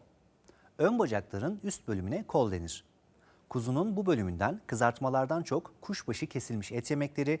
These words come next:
ve tas kebabı yapılır. Kürek. Kuzunun ön kol kemiği çıkarılarak elde edilir. Çeşitli kebaplarda, etli sebze yemeklerinde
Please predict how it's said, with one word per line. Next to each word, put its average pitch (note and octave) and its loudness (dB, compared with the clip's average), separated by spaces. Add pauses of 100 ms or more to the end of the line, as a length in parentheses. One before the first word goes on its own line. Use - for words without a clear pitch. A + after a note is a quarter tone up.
(200)
ve C#3 0
tas D3+ 0
kebabı G#2+ 0
yapılır. E2+ -4 (1120)
Kürek. C#3 0 (760)
Kuzunun C3 0
ön G3+ 4
kol C3+ 4
kemiği A2 0
çıkarılarak C#3+ 0
elde G2 0
edilir. E2 -8 (840)
Çeşitli - -2
kebaplarda, B2 4 (200)
etli C#3 -4
sebze A#2 2
yemeklerinde G2 0